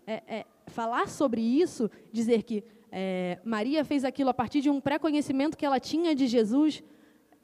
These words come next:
é um começo de desmistificar essa ideia de que Jesus tem que fazer porque você quer ou porque você falou. Jesus faz, Deus faz o milagre, Deus faz o que Ele quiser a partir da sua vontade, da sua presciência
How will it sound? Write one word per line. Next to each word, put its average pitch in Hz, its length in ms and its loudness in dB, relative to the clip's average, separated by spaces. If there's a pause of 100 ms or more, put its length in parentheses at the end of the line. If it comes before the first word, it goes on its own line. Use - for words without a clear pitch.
(100)
é 202 120 -2
um 254 80 4
começo 269 420 0
de 262 100 -2
desmistificar 294 720 -4
essa 415 220 -2
ideia 330 320 2
de 381 80 -2
que 392 120 2
Jesus 359 320 4
tem 359 140 -2
que - 80 -12
fazer 370 340 -2 (280)
porque 440 260 2
você 440 320 0
quer 339 340 0
ou 277 100 0
porque 302 280 -2
você 320 280 0
falou. 277 240 4
Jesus 214 520 0 (480)
faz, 254 380 -2
Deus 285 320 0
faz 285 280 0
o 311 40 2
milagre, 254 420 0
Deus 247 260 4
faz 277 280 2
o 294 40 0
que 247 240 -2
Ele 302 200 4
quiser 262 340 2
a 311 80 -2
partir 277 320 -8
da 285 120 -2
sua 294 260 0
vontade, 269 600 0 (240)
da 262 140 0
sua 311 260 -2
presciência 320 800 -2